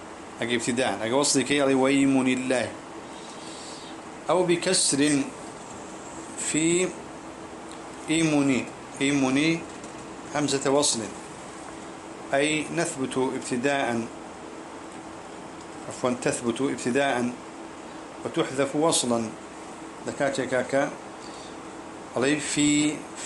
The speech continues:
في، في من الله. ويمن، ويمن الله. مثلا هاتش تخسر فيه الشواب هو آخر نتوب. والله ما قد الابتداء أبو إيمن الله، أيمن الله.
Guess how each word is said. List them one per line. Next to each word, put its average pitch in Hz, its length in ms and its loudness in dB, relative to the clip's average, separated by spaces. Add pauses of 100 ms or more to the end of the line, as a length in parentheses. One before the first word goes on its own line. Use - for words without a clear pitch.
(100)
في، 143 300 4 (300)
في 143 160 4
من 131 240 6
الله. 117 380 4 (1200)
ويمن، 139 480 6 (180)
ويمن 135 420 4
الله. 123 300 2
مثلا 123 260 -4
هاتش - 180 2
تخسر - 220 2
فيه 165 140 2
الشواب 165 440 4
هو 139 160 8
آخر 113 180 0
نتوب. 101 380 -4
والله 156 220 2
ما 147 60 0
قد 139 180 4 (640)
الابتداء 139 580 4
أبو 143 220 4 (800)
إيمن 170 520 6
الله، 170 400 2 (680)
أيمن 151 360 6
الله. 101 220 0